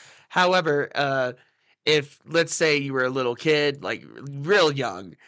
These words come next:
and you were convinced that this elf on the shelf is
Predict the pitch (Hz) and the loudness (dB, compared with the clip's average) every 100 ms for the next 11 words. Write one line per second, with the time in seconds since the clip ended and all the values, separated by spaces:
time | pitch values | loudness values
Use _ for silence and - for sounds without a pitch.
0 | _ _ - 135 127 127 123 127 143 147 | _ _ -6 -4 -2 -4 -8 -8 -2 -2
1 | 147 143 127 139 147 135 143 123 120 - | -2 -4 -2 -2 -2 -4 -2 -2 -2 -4
2 | 131 120 131 127 127 123 - 123 123 - | -8 -2 -4 -2 -6 -6 -4 -4 -4 -2
3 | 180 190 147 - | 0 0 -2 -10